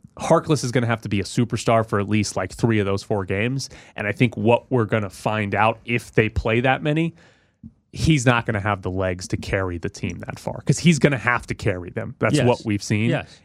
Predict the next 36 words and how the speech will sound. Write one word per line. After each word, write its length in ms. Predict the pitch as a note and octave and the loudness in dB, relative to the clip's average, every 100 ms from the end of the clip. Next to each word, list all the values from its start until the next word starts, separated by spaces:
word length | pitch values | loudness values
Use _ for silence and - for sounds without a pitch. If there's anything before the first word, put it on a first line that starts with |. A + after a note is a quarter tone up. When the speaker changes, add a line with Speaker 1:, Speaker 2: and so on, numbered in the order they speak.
| _ | _
Speaker 1:
And 160 | A#2+ A#2+ | 0 2
I 160 | A#2 C3+ | 4 4
don't 180 | B2 | 0
think 240 | - A#2 G#2 | -2 -2 0
he's 220 | A#2+ A2 | 0 0
gonna 160 | G#2+ G2 | 0 -2
have 220 | G2 F#2+ | -2 -4
the 80 | F#2 | -4
legs 380 | F#2 F#2+ G2 F#2 | -2 -2 -2 -4
to 80 | F#2 | -8
carry 600 | - - B2 A2 G2+ F#2+ | -4 2 4 4 2 -2
them 220 | F#2+ F2+ | -2 -4
four 200 | - G2 | -2 -2
times, 300 | - G#2 G2+ | -2 -2 -2
especially 840 | A2+ - - F3+ D#3 - B2+ A2+ | -6 -8 0 2 2 0 0 0
when 260 | G#2 A2+ A2 | 2 0 0
those 280 | G#2+ G#2 - | 0 -2 -2
last 500 | G#2+ A2 A2+ - - | 0 2 0 -6 -8
three 360 | G#2+ G#2+ B2 C#3+ | -2 2 4 4
are 160 | A2 | 2
potentially 760 | A2+ - B2 A2+ A#2 G#2+ F#2+ F#2 - - - - | -2 -2 0 0 -2 -2 -2 -6 -12 -20 0 6
Boise 320 | D3+ C3+ A#2+ | 8 6 2
State, 380 | - A#2+ A2 C3 | 0 0 2 2
Utah 300 | B2+ A#2+ G2+ | 2 2 2
State, 300 | - G#2 G2 | 2 -2 0
San 220 | A2 F#2+ | -4 -2
Diego 340 | F#2+ F#2 - - | -4 -6 -8 -12
State. 260 | - G2 - | -8 -6 -2
I, 240 | B2 F#2 - - _ _ _ | -2 -4 -14 -20 _ _ _
he's 220 | - F3+ | 4 6
gonna 140 | C#3 B2+ | 4 2
have 240 | A#2+ A#2 | 2 0
to 80 | A#2 | 0
have 180 | A2+ G#2+ | 2 0
an 100 | G#2 - - | -4 -4 4
unbelievable, 1300 | D3 E3 D#3 A#2+ G2+ G2+ G#2 D3 B2 G#2 - F#2 | 4 4 -2 -4 -4 -6 0 2 2 -2 -6 -8